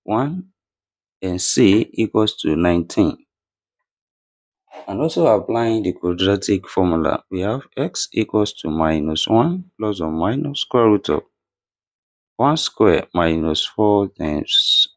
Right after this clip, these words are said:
one times nineteen over two times one, which becomes x equals to minus one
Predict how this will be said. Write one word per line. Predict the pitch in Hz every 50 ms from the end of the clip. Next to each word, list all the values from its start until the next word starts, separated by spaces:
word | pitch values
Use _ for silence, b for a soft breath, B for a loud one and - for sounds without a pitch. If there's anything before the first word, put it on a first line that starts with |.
| _ -
one | - 101 104 104 101 95 95
times | 92 80 78 76 73 - - - -
nineteen | 80 78 76 73 - - - 127 135 175 226 233 - _ _ _ _ _ _ _ _ _ _ _ _ _ _ _ _ _ _ _ _ _ _ _ _ _ _ _ _ _ -
over | 85 87 85 80 80 82 80 76 73 73 76 73 76 _ _ _ _ _ _ -
two | - - - 107 101 98 95
times | 98 - 82 76 76 73 76 - - - -
one, | 98 104 92 82 57 - - - _ _ _ _ _ _ _ _ _ _ _ _ _ _ _ _ _ _ _ _ _ B B B B B B
which | - 139 147 - -
becomes | - 85 - - 98 147 220 254 - - - - - - - - _ _ _ _ -
x | 117 147 226 - - - - - - - _ -
equals | - 117 110 - 110 107 104 - - - -
to | 87 85 78 78 - - _ _ - -
minus | 135 151 156 156 156 151 147 - 127
one | 120 110 95 82 78